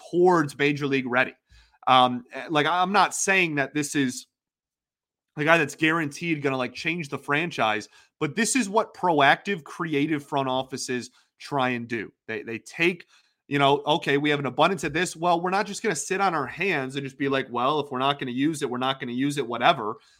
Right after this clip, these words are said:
Like, go out and then try to leverage it into something else. And that's exactly what this front office did. So, uh, Blake Dickerson, the pitcher,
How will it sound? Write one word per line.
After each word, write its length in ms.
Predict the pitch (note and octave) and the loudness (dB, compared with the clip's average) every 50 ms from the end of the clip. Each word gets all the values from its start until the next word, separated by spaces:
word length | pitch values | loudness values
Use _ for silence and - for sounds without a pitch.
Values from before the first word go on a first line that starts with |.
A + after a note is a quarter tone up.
| _ _ _ - | _ _ _ -4
Like, 220 | E3 F3+ F3+ D3 | -2 -2 -2 2
go 180 | C3+ F#3 G#3+ A3+ | 4 6 8 8
out 240 | A3 G#3 G#3+ G#3+ G#3+ | 8 8 8 8 6
and 240 | A3 - F3+ F3+ F3+ | 2 2 0 -2 0
then 140 | G3 G3+ | 0 -2
try 420 | F#3 - - - D3+ D#3+ D#3+ F3 G3 | -2 -6 -10 -6 0 2 4 4 4
to 80 | G3+ | 2
leverage 400 | F#3+ E3+ D#3+ D#3+ E3 F3 F#3+ D3 | 0 2 2 2 2 0 -4 -4
it 120 | F3+ F3+ - - | -4 -6 -6 -4
into 320 | E3+ D#3+ E3+ - F#3 D#3+ | -6 -6 -6 -6 -8 -6
something 400 | - - F3 E3+ C#3+ - E3 D#3+ | -4 -2 -2 -2 -4 -6 -4 0
else. 300 | G3+ A3+ - A#2 - - | 0 0 0 0 -4 -6
And 80 | B2+ B2 | -6 -6
that's 160 | B2 B2 - | -4 -6 -6
exactly 420 | C3 B2+ C3 C#3 C#3+ C#3+ - D#3 | -8 -2 2 2 2 2 0 -2
what 280 | C#3 C#3 C#3 C3+ C3+ B2+ _ _ _ _ _ _ - | 0 4 4 2 2 0 _ _ _ _ _ _ -4
this 160 | C#3 C3+ C3+ | -4 -2 -2
front 220 | - C#3+ C#3 C3 | -2 0 2 4
office 340 | B2 A#2+ A#2 - B2 G#2+ - | 4 2 2 0 -6 -10 -10
did. 320 | - A2 F#2+ E2 D2+ D#2 | -8 -8 -8 -8 -8 -10
So, 300 | - - C#3 C3 B2+ B2+ | -6 0 2 2 2 2
uh, 180 | - B2+ B2+ B2 | 2 2 2 2
Blake 300 | B2 B2+ D3+ E3+ G#3+ F3+ | 2 2 2 2 2 2
Dickerson, 400 | A3 A3+ G3+ G#3 F#3+ - G#3+ G#3 | 0 -4 -2 -2 -2 0 0 0
the 80 | F3+ C#3+ | 0 0
pitcher, 480 | C#3 - E3 D#3 D3 - G3+ G#3+ G#3+ | -2 0 0 0 2 4 4 4 4